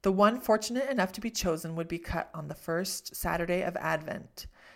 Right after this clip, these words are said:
It would then be carefully carried to the castle and set up in the center of the great hall. There it reigned in honor for all the Christmas celebrations.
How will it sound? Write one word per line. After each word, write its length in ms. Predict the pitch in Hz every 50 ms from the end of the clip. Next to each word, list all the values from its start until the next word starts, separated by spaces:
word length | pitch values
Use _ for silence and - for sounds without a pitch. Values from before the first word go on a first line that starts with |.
| - _ _ -
It 100 | 208 214
would 200 | 220 214 196 202
then 180 | 214 214 233
be 120 | 240 269 262
carefully 460 | 269 - - 190 185 - 247 262 254
carried 380 | 254 - 190 170 170 175 180 -
to 60 | 208
the 100 | 202 240
castle 600 | - - 175 165 165 - - 175 165 170 185 202 -
and 120 | 175 165 170
set 240 | - - 185 165
up 140 | 180 185 180
in 80 | 185 165
the 80 | 165
center 400 | 165 - - 151 156 175 - 180
of 80 | 170 165
the 80 | 175 160
great 340 | - - 143 151 170 165
hall. 520 | - - - - - 60 60 - 175 170 - _ _ _ _ _ _ _ _ _ _ _ _ -
There 280 | 180 190 190 202 214
it 120 | 185 - 180
reigned 320 | 180 175 175 185 190 196
in 100 | 196 196
honor 400 | - - 165 165 160 160 165 170
for 220 | - - - - -
all 360 | - 156 156 156 160 165 175
the 100 | 175 185
Christmas 420 | 185 - - 165 - - 165 160 160
celebrations. 1000 | - - 165 160 151 - - 147 165 - - - - 165 180 185 - - -